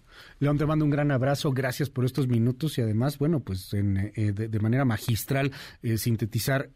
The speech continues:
esto ahí en tu Twitter, te seguimos en arroba León Krause,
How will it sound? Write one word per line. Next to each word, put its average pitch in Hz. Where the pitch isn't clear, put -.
esto 151
ahí 127
en 127
tu 123
Twitter, -
te 113
seguimos 117
en 104
arroba 117
León 120
Krause, 131